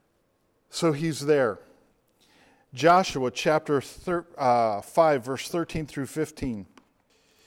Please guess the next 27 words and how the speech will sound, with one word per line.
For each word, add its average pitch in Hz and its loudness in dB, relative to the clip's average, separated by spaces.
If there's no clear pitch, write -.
And 175 -2
I 151 2
want 226 0
you 294 -6
to 175 2
notice 156 -2
these 131 -8
things 139 -8
as 123 -8
we 135 -6
go 139 -2
through. 135 -6
Jesus 262 -8
is 180 -8
showing 190 -8
up 135 -2
when 165 -4
there 160 -2
are 131 0
major 156 -6
things 127 -10
happening 120 -8
within 135 -6
the 123 -8
history 123 -10
of 117 -14
Israel 123 -8